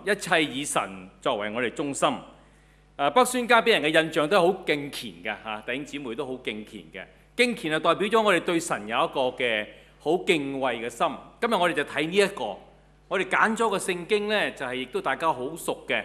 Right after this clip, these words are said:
啊，就係頭先我哋所讀嘅出埃及記第二十章。我哋傳統叫做十誡前邊嘅五誡，係嘛啊？所以我哋打翻開聖經啊，呢個呢係我哋今日嘅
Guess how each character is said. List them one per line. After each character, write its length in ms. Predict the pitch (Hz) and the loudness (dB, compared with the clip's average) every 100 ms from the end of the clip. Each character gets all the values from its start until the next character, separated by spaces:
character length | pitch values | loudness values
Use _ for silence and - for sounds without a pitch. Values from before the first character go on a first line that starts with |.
| - - _ _ | -6 -20 _ _
啊， 200 | - 82 - _ | -18 -18 -20 _
就 100 | 120 | -10
係 220 | 117 113 | -8 -8
頭 120 | 110 | -10
先 160 | 104 160 | -10 -8
我 80 | 127 | -8
哋 60 | |
所 160 | 113 143 | -6 -10
讀 160 | 127 - | -10 -14
嘅 260 | 120 113 104 - - | -8 -8 -8 -14 -14
出 140 | - | -2
埃 120 | 190 190 | 0 0
及 120 | 143 - | -4 -6
記 180 | 139 135 | -4 -2
第 80 | 120 | -4
二 60 | 110 107 107 | -6 -10 -14
十 140 | 101 120 | -12 -10
章。 280 | - 175 127 - - - _ _ _ _ _ _ _ _ _ _ 139 | 0 2 2 -2 -18 -20 _ _ _ _ _ _ _ _ _ _ -2
我 80 | |
哋 140 | 143 131 | 0 0
傳 360 | - 131 107 | -4 -8 -8
統 280 | 107 131 160 | -10 -10 -8
叫 120 | 151 | -6
做 160 | 131 113 | -6 -6
十 160 | - 120 - - | -6 -8 -10 -8
誡 420 | - 131 113 113 120 | 0 2 0 -4 -8
前 220 | - - 120 98 | -14 -12 -12 -10
邊 240 | 117 110 | -10 -8
嘅 320 | 107 120 113 113 - | -4 -2 -2 -6 -14
五 260 | - 104 113 | -16 -14 -4
誡， 320 | 131 110 95 92 - - | 0 2 0 -8 -18 -18
係 80 | 107 | -12
嘛 220 | 120 120 - | -10 -10 -10
啊？ 260 | 104 110 - - - - _ - | -10 -10 -10 -20 -20 -20 _ -4
所 100 | 196 | 0
以 60 | |
我 80 | 185 | 2
哋 20 | |
打 200 | 156 139 | 2 2
翻 180 | 170 180 | 4 4
開 140 | 180 | 4
聖 200 | 170 147 | 2 -2
經 240 | 131 147 120 | -2 -4 -4
啊， 160 | 110 113 | -6 -6
呢 140 | 139 | -4
個 160 | 143 127 | -2 0
呢 80 | 135 | 0
係 100 | 113 | -2
我 100 | 104 | -4
哋 40 | |
今 140 | 107 139 | -4 -4
日 40 | |
嘅 340 | 104 - 104 | -4 -6 -6